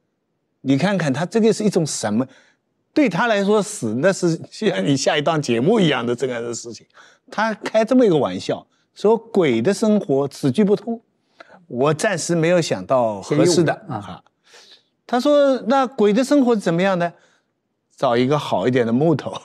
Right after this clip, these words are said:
Speaker 1: <laughs> 做个棺木，对吧？然后呢，呃，把账啊什么搞搞清楚。将来呢，小孩呢就隔，隔几个月啊，什么时候都有好的饭菜送过来。”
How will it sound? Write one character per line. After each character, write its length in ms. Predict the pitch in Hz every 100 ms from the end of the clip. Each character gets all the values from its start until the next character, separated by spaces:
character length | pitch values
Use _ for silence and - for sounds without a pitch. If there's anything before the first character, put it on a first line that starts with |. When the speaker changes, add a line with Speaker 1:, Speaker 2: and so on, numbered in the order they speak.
| - - _ _
Speaker 1:
<laughs> 440 | _ _ _ _
做 280 | - 151 139
个 120 | 123
棺 260 | 117 156 208
木， 380 | 233 - - _ _ _ _ _ _
对 100 | -
吧？ 300 | 131 127 107 - _ _ _
然 260 | 110 127 160
后 180 | 185 170
呢， 360 | 151 135 131 120 _ - -
呃， 100 | 147 123
把 160 | 123
账 300 | 113 208 196
啊 100 | 156
什 100 | 127
么 140 | 135 139
搞 140 | 151
搞 120 | 165
清 240 | 135 202 233
楚。 300 | - 113 - _ _ _ _ _
将 220 | - 196
来 120 | 185 160
呢， 160 | 165
小 220 | 147 123
孩 200 | 95 110 135
呢 240 | 160 156
就 280 | 147 151 143 147 _ _ _
隔， 280 | - 147 156
隔 220 | 139 151 160
几 200 | 151 139
个 100 | 147
月 300 | 180 165 147
啊， 120 | 123
什 140 | 127
么 100 | 135
时 140 | 143 139
候 140 | 143
都 180 | 143 160
有 180 | 147 120
好 300 | - 117 90
的 120 | 101
饭 280 | - 165 123
菜 320 | 147 139 110
送 280 | 98 196 165
过 100 | 135
来。” 260 | 101 127